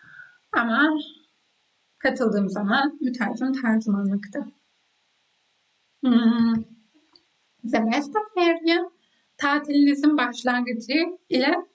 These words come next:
son, yani ne zaman bittiğini soruyorlar. Burası gün, yazıyorum, ay ve daha sonra yılı yazıyorsunuz.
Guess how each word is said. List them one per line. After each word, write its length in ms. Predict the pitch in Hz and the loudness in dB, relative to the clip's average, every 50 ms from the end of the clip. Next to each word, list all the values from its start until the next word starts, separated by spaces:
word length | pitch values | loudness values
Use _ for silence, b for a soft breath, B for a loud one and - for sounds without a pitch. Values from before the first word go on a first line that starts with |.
| _ _ _ - | _ _ _ -14
son, 500 | - - - - 247 240 233 233 233 208 | -14 -10 -4 0 2 2 2 2 2 0
yani 360 | 233 220 240 240 226 220 214 | 0 0 0 2 2 2 0
ne 120 | 233 294 277 | 2 2 2
zaman 300 | - 240 233 226 220 208 | 0 0 -2 -2 -2 -2
bittiğini 380 | 226 220 - - 226 220 220 - | -4 -6 -6 -4 -2 -2 -2 -2
soruyorlar. 560 | - - 214 214 226 214 185 185 196 254 339 359 359 b b b b b b b b b - | -4 -4 -2 -2 -2 -2 -4 -2 -2 0 -2 -2 -4 b b b b b b b b b 0
Burası 360 | 311 285 262 247 - - - | 2 4 4 2 0 -2 -4
gün, 460 | 208 190 202 247 311 - 523 - - _ _ _ _ _ _ _ _ _ _ _ _ _ _ _ _ _ _ _ _ _ - | -2 0 0 0 0 0 -2 -6 -12 _ _ _ _ _ _ _ _ _ _ _ _ _ _ _ _ _ _ _ _ _ -6
yazıyorum, 760 | 220 214 214 220 - - 320 311 311 262 233 254 - - - - _ _ _ _ _ _ _ _ _ _ _ _ _ _ _ - - - | -4 -4 -4 -4 -6 -6 -4 -2 -2 -2 -2 -4 -4 -8 -10 -16 _ _ _ _ _ _ _ _ _ _ _ _ _ _ _ -10 -6 -4
ay 300 | 214 226 247 226 277 349 466 - - - _ _ _ _ _ - - - _ _ _ - - - _ _ _ _ _ _ _ _ _ _ - | -2 0 0 0 0 0 -2 -6 -12 -16 _ _ _ _ _ -20 -20 -20 _ _ _ -20 -20 -20 _ _ _ _ _ _ _ _ _ _ -4
ve 80 | 285 | -2
daha 200 | 262 233 220 208 | -2 -2 -2 -2
sonra 320 | 208 - - 196 196 247 311 | -4 -6 -8 -4 -2 0 0
yılı 300 | 302 233 220 220 208 226 | 2 2 0 2 2 2
yazıyorsunuz. 760 | 214 202 196 196 - 202 208 202 - - - 214 190 - - | 2 2 0 -2 -4 -6 -6 -4 -6 -6 -6 -6 -8 -8 -10